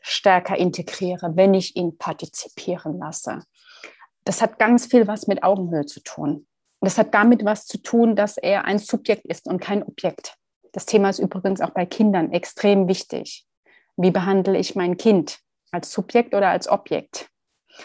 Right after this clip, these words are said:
Und es hat ganz viel was mit dem Thema Selbstverwirklichung zu tun,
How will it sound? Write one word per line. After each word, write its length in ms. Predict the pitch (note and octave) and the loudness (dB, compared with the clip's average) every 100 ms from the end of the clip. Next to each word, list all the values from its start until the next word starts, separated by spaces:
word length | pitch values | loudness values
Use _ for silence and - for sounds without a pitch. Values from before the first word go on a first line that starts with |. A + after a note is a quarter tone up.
| - - _ _ | -20 -20 _ _
Und 100 | G3+ | 0
es 140 | G3+ G#3 | 2 0
hat 180 | G3+ | 0
ganz 300 | G#3+ G#3 A3+ | 2 4 2
viel 220 | - G#3+ F#3+ | 2 2 2
was 220 | F#3+ G3+ | -2 -2
mit 100 | F#3 | -2
dem 120 | F#3 | -2
Thema 280 | G3 F3+ F3 | -2 -4 -4
Selbstverwirklichung 1000 | - F#3 - F3 D#3 D3 D#3 - D#3+ - | -8 -10 -8 -4 -2 -2 -6 -10 -12 -12
zu 140 | D3+ | -14
tun, 360 | - E3+ E3 | -10 -8 -8